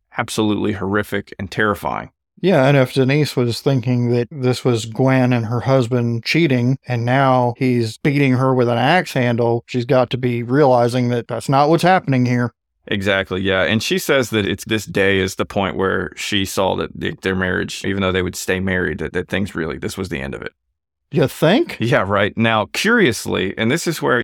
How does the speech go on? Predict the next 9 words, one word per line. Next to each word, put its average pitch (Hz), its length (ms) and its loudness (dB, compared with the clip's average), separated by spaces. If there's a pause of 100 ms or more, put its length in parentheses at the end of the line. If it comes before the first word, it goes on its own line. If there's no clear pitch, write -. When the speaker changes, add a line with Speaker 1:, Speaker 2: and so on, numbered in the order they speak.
Speaker 1:
I 156 100 0
wonder 139 340 0
how 127 200 -2
much 120 260 -2
exactly 113 560 0
I 113 120 0
can 107 140 -4
trust 110 380 -4
what 110 220 0